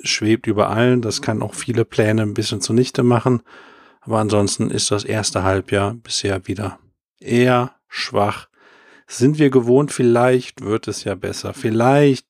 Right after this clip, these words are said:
wird in der zweiten Jahreshälfte wieder ein Feuerwerk abgebrannt, so wie im letzten Jahr. Aber ich weiß es nicht. Und deswegen sitze ich immer da und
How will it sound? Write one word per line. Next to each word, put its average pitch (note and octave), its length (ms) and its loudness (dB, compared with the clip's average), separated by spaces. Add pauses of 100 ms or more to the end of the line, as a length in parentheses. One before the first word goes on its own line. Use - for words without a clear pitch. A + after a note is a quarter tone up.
wird A2+ 180 -2
in G#2+ 80 -4
der G#2+ 120 -2
zweiten A2 540 -2
Jahreshälfte G#2+ 840 -2
wieder G#2 300 -2 (420)
ein G2 560 -2
Feuerwerk A2 680 2
abgebrannt, G#2 920 -4
so G2 500 -8 (180)
wie G2 360 -8 (160)
im G#2 340 -4
letzten A#2+ 400 0
Jahr. B2 320 4 (720)
Aber A#2+ 340 2
ich C3+ 160 -6
weiß E3+ 220 4
es B2+ 160 0
nicht. G2+ 240 -6
Und A#2+ 80 -2
deswegen A#2 320 0
sitze D3+ 240 -6
ich G2 80 -6
immer A2+ 220 0
da G#2+ 180 2
und G#2+ 200 -4